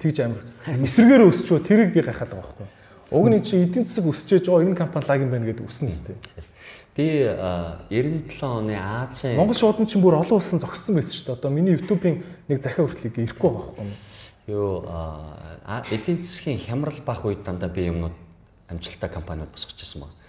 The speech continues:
Speaker 2: 97 оны Азийн хямрал аа кетан харах хадгалан зөвлөөр оршо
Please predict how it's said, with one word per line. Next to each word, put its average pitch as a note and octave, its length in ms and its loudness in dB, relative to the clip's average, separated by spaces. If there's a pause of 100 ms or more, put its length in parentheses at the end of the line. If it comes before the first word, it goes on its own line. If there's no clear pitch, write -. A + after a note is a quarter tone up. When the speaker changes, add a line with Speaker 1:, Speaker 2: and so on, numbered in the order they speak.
(100)
Speaker 2:
97 A2+ 400 -4
оны F#2 240 -4
Азийн F2 400 -6
хямрал D#2+ 240 -12 (880)
аа C#2 1300 -14
кетан F#2+ 320 -6
харах E2+ 400 -10
хадгалан F2+ 320 -10
зөвлөөр E2 320 -8
оршо A#2 220 -12